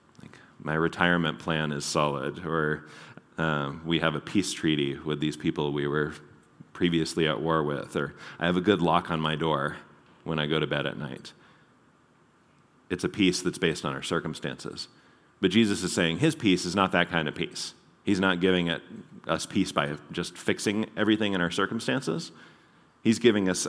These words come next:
a peace that transcends circumstances. And from the context, that comes from the Holy Spirit's present in us. And in fact,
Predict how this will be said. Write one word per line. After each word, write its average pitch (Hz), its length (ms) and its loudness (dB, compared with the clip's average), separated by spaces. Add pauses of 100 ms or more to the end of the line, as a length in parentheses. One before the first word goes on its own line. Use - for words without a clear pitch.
a 92 60 -4
peace 98 320 2
that 87 180 2
transcends 90 500 0
circumstances. - 920 -6 (160)
And 80 320 -2
from 82 300 0
the 80 60 -4
context, 127 760 2 (720)
that 95 120 2
comes 117 240 2
from 95 180 -2
the 82 80 0
Holy 92 600 2
Spirit's - 540 0
present 78 500 -2
in 73 160 -6
us. - 320 -14 (1700)
And 78 260 -2 (220)
in 98 100 2
fact, 95 320 4